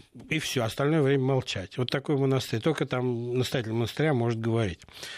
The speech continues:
Вот. Один монах поступил в этот монастырь, проходит десять лет, он долго думает, что сказать, и говорит: «Еда ужасная».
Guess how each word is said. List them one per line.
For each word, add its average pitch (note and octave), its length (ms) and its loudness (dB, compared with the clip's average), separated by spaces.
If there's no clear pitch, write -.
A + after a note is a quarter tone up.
Вот. A#2+ 260 2
Один C3+ 180 4
монах C3 300 2
поступил - 420 0
в A#2+ 60 2
этот A2+ 100 -6
монастырь, C3 400 2
проходит B2+ 460 0
десять A#2+ 260 -2
лет, E3+ 220 2
он A#2+ 80 2
долго A#2+ 300 2
думает, A#2 320 0
что - 200 -2
сказать, C3+ 640 0
и A#2+ 80 0
говорит: A#2+ 240 0
«Еда B2+ 260 4
ужасная». A2 600 0